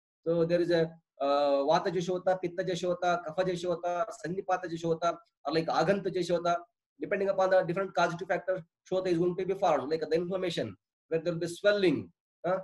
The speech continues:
where there will be a pain. So to reduce that, to overcome that, the Shota, so Acharya Charaka mentioned the ten drugs.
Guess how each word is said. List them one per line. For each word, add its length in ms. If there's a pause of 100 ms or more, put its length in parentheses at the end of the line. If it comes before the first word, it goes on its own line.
(140)
where 120
there 120
will 80
be 140
a 180 (220)
pain. 400 (800)
So 140
to 140
reduce 300
that, 380
to 120
overcome 400
that, 220 (240)
the 60
Shota, 540 (280)
so 60
Acharya 320
Charaka 320
mentioned 380 (280)
the 60 (100)
ten 220
drugs. 440